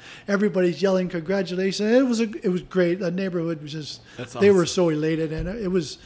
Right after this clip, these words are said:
Speaker 1: you know, my wife was happy, and although she knew what the job was gonna entail, she didn't realize how busy it was gonna be for me.
Speaker 2: Mm-hmm.
Speaker 1: Um, or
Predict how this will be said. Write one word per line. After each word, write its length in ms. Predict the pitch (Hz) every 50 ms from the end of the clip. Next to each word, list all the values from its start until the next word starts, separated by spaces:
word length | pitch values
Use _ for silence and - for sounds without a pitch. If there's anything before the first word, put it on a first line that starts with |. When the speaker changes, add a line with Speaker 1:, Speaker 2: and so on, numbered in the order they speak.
| - - - - -
Speaker 1:
you 60 | 190
know, 120 | 180 175 165
my 120 | 170 165
wife 300 | 151 160 160 160 151 -
was 140 | 165 143 -
happy, 460 | - 143 135 135 - 165 151 147 143 147
and 140 | - 220 214
although 420 | 170 175 165 165 160 156 151 151 - - - - - - _ -
she 180 | - - 208 208
knew 100 | 233 240
what 100 | 226 196
the 80 | 202 190
job 300 | - 185 180 180 170 165
was 100 | 165 151
gonna 160 | 165 160 151
entail, 520 | 139 135 - - 170 160 160 160 160 147 - - - _ _ _ _
she 160 | - - - 202
didn't 160 | 202 190 175
realize 460 | 170 170 170 170 165 160 156 147 135
how 280 | 139 - - 170 165 147 135 123 175 - -
busy 300 | 180 170 165 151 147 165
it 80 | 156 143
was 140 | 147 143 127
gonna 240 | 160 151 143 139
be 240 | 127 120 143 151 170
for 180 | 160 - 180 165
me. 380 | 151 151 160 170 175 190 190 - -
Speaker 2:
Mm-hmm. 440 | 123 120 117 107 110 113 _ - 170
Speaker 1:
Um, 380 | 160 156 156 151 147 156 180 - _ _ _ -
or 280 | 226 180 165 156 156